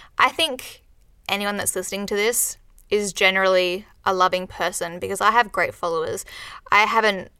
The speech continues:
there was, there was a time when I had a lot of people that really loved to see me suffer. <laughs> Uh, that was fun. That was really fun. Uh, that really wore me down to nothing, and that's why I disappeared off YouTube for, like,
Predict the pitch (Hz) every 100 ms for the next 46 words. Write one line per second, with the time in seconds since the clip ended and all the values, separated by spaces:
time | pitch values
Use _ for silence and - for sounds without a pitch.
0 | _ 220 240 240 240 - 240 240 220 185
1 | 196 185 185 180 175 190 190 180 180 180
2 | - 185 180 175 175 185 170 - - -
3 | 190 180 175 185 - - - - _ -
4 | - 196 190 208 196 - 302 415 - -
5 | - 392 381 392 - - - 285 214 156
6 | 156 330 - 170 - 147 151 - - -
7 | 262 262 294 262 _ 226 226 226 240 233
8 | 226 190 190 202 196 185 180 180 196 -
9 | 185 180 175 175 185 180 180 185 180 185
10 | 185 - 185 175 170 175 196 - 196 180
11 | 180 208 - 185 165